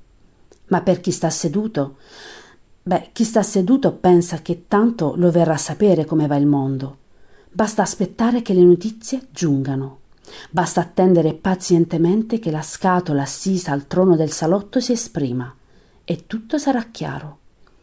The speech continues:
Ogni notizia avrà la sua casella, ordinata, prevedibile, prevista, da chi tutto sa e tutto dispone. E se la scatola sputerà lacrime e fuoco, basterà piangere con la scatola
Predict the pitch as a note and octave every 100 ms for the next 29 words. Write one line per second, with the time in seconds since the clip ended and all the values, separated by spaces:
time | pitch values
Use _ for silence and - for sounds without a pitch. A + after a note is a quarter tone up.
0 | _ _ - - - _ G3+ F#3+ F3 D3+
1 | D3 F#3+ - - D4+ D4+ _ D#3+ E3 G#3
2 | A3 A3+ A3 G#3+ A3+ E3 C#3+ C#3 C3 C#3
3 | D3+ - D#3 D#3+ F3 D#3+ D3 C#3 D3+ C#3+
4 | C#3 F3 A3 G#3+ C3+ C3 - F3+ F#3 G3
5 | - - - - - - _ _ _ _
6 | _ _ _ _ D#3 D3+ F3 E3+ D#3 -
7 | C3+ D#3+ F3+ A3 _ _ D#3+ - - E3
8 | _ B3+ B3+ - F#3 - - C#3 B2+ C3
9 | C3+ _ _ _ _ _ _ _ _ _
10 | - - - - - F3+ F#3 F3 - A3+
11 | A3 E3+ D#3+ - F#3+ F3+ F#3 F#3+ F#3 F#3
12 | E3+ D3+ - - B3+ C4 D3 C#3+ - E3+
13 | D#3 - F#3+ F#3 F3 E3 D#3 D3 - A#3
14 | F3 - D3 C#3+